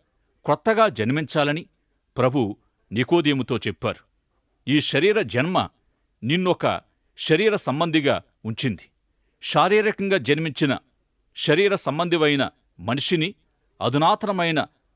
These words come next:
సభ్యత, సంస్కారాలు గల జంతువు అనవచ్చు. ఎందుకంటే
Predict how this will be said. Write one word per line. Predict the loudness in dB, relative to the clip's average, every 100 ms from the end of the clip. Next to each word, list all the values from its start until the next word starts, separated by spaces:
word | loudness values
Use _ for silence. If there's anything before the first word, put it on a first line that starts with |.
| _
సభ్యత, | -8 -4 0 0 0 -2 -4 _ _ _ -8
సంస్కారాలు | -4 -4 -6 -2 2 2 2
గల | 2 0 0 _ _ _ _ -14
జంతువు | -2 -2 0 0 0 0 -2
అనవచ్చు. | -2 -2 -4 -16 _ _ _ _ _ _ -6
ఎందుకంటే | -2 -2 0 -2 -4